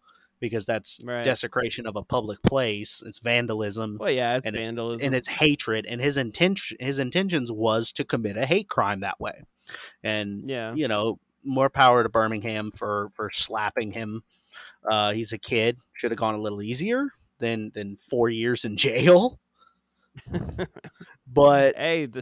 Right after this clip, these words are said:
Speaker 2: South don't play when it comes, they want their, they want their jail revenue.
Speaker 1: But here's the
Speaker 2: <laughs> So
Speaker 1: really
Speaker 2: you
Speaker 1: funny
Speaker 2: better
Speaker 1: thing.
Speaker 2: keep your nose clean.
Speaker 1: When they looked, uh, supposedly this article claimed that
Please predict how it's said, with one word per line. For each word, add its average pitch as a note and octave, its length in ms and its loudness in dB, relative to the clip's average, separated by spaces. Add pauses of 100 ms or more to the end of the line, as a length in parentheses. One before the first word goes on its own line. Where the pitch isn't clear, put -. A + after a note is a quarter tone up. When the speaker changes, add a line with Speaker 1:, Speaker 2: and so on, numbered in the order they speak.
(160)
Speaker 2:
South E3+ 240 -2
don't D3+ 200 -4
play E3 240 -6
when C3 140 -6
it A#2+ 80 -8
comes, C3 300 -8
they C3 140 -6
want E3+ 240 -8
their, C3+ 260 -2
they C#3 160 -8
want D#3+ 240 -10
their C3+ 280 -6
jail D3 340 -4
revenue. B2 380 -4 (800)
Speaker 1:
But D3 180 4
here's F#3+ 280 0
the F3+ 120 0
Speaker 2:
<laughs> - 20 0
So - 0 -
Speaker 1:
really F3+ 220 2
Speaker 2:
you C3 80 -4
Speaker 1:
funny E3+ 60 0
Speaker 2:
better D#3+ 260 0
Speaker 1:
thing. D3 220 -4
Speaker 2:
keep - 80 -18
your C3 280 -4
nose D3 320 -8
clean. C3 280 -12 (720)
Speaker 1:
When D3 340 0
they D#3+ 180 2
looked, E3+ 500 -2
uh, C3+ 260 4
supposedly F#3+ 640 2
this D#3 200 -2
article D3+ 420 2
claimed A2 640 -6
that G#2+ 360 0